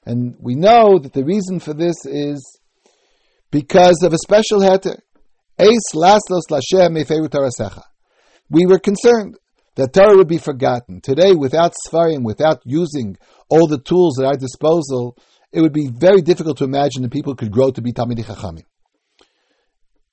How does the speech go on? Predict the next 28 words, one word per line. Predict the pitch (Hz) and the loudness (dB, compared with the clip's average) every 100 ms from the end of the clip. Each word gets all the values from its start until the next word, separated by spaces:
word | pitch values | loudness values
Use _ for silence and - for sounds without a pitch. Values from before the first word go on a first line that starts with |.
| _ _ _ | _ _ _
Therefore, | 151 240 294 220 180 | 2 4 4 4 4
we | 170 | 4
allowed | 170 160 185 240 202 - | 2 4 6 6 6 2
people | 196 196 185 160 156 | -4 -2 0 0 0
to | 151 | -6
write | 139 160 151 127 - _ _ _ | 0 2 2 -2 -18 _ _ _
the | 113 | -6
Mishnah, | 117 202 220 - 170 160 143 - | 0 0 0 -4 -2 -2 -4 -10
and | 98 | -10
eventually | 98 190 226 - 175 160 | 0 0 0 -4 -2 -4
today | - 135 123 | -4 -6 -6
people | 127 127 110 | -8 -8 -8
write | 110 107 | -8 -10
the | |
Gemara, | 147 190 240 226 202 190 - _ _ - | -6 -2 0 2 0 -4 -8 _ _ -6
and | 160 | -2
apparently | 170 220 247 233 202 185 185 | 0 0 0 -2 -4 -2 -2
today | - 190 196 185 | 0 0 2 2
everything | 175 165 - 165 | 2 -2 -4 -4
is | 151 | -6
permitted, | 127 151 226 240 202 | -6 -6 -4 -2 0
everybody | 208 202 185 175 | 0 0 0 0
writes | 160 143 | 0 0
everything, | 139 113 101 120 | -2 -2 -6 -4
everything | 170 165 156 | -2 -2 -6
is | 123 - | -10 -8
already | 127 127 123 | -4 -2 -4
bichsaf. | 120 - - - _ | -8 -12 -16 -18 _